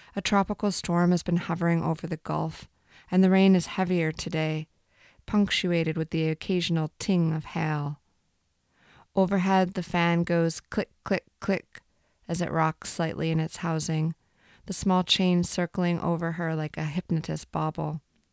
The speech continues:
Suddenly, she's aware of the round weight of the baby beneath her. Her heart stutters and she rolls over.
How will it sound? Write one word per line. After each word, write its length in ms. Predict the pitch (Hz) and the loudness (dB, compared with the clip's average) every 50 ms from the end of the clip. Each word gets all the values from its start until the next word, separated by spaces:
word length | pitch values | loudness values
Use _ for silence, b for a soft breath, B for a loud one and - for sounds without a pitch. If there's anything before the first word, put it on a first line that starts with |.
| _ _ b b b b b b b b b | _ _ b b b b b b b b b
Suddenly, 400 | b - - 226 220 226 226 226 | b 2 4 6 8 8 8 6
she's 240 | 226 220 - 226 196 | 6 4 2 0 0
aware 300 | 208 190 190 180 180 180 | 0 0 0 2 2 2
of 100 | 180 - | 0 0
the 80 | - 175 | -4 -2
round 380 | 170 170 175 175 180 175 170 | 0 0 2 4 2 2 2
weight 200 | 175 175 175 175 - | 2 0 -2 -2 -4
of 120 | - 165 - | -8 -10 -10
the 80 | - - | -12 -6
baby 360 | - 160 165 170 165 160 151 | -4 -2 -2 -2 -2 -2 -4
beneath 420 | 160 - 147 156 165 165 165 - | -4 -2 0 0 0 0 -2 -4
her. 320 | - 151 147 147 151 151 - _ _ _ _ _ _ _ _ _ _ _ _ b b b b b b b | -6 -6 -4 -4 -6 -8 -10 _ _ _ _ _ _ _ _ _ _ _ _ b b b b b b b
Her 120 | - - 190 | -2 -2 -2
heart 300 | 175 - 202 196 - - | 0 2 0 0 0 -2
stutters 480 | - - 196 185 185 180 165 160 - | -2 0 0 0 2 0 0 -2 -2
and 100 | 165 165 | -2 -2
she 160 | - - 175 | -2 -2 -4
rolls 300 | 165 165 165 165 160 - | -2 -2 -2 -4 -2 -2
over. 440 | 170 165 160 160 156 156 - 151 160 | -4 -4 -4 -4 -4 -6 -6 -8 -10